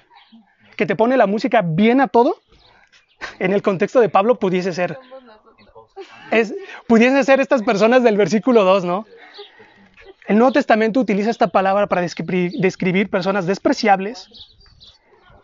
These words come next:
peligrosas y que causan mucho daño. Estos perros eran despreciables, peligrosos y hacían mucho daño. ¿Sabías que los judíos celosos de su fe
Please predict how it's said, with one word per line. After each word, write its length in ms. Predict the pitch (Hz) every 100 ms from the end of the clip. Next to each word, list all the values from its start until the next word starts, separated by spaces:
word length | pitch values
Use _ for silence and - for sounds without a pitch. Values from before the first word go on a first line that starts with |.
| -
peligrosas 1200 | 277 302 320 247 247 233 214 226 - - - _ _ _ _ -
y 120 | 220
que 140 | 226
causan 400 | - 233 262 247
mucho 400 | 226 262 - 247
daño. 420 | 202 202 247 202 - _ _ _ -
Estos 320 | 226 330 -
perros 440 | - 285 226 196
eran 220 | 233 247
despreciables, 800 | 208 190 - 196 254 320 349 415 _ - -
peligrosos 680 | - 208 185 233 254 320 311 - -
y 120 | 202
hacían 320 | 170 - 214 202
mucho 340 | 208 - 208
daño. 320 | 90 90 - - _ _ _ _ - - _ - _ _ _ _ _ _ _ _ _ _ _ _ - - -
¿Sabías 420 | - 214 285 359
que 180 | - 269
los 220 | 233 220
judíos 480 | - 233 214 320 381
celosos 480 | - 233 240 339 277
de 100 | 220
su 140 | 214
fe 280 | - 247 320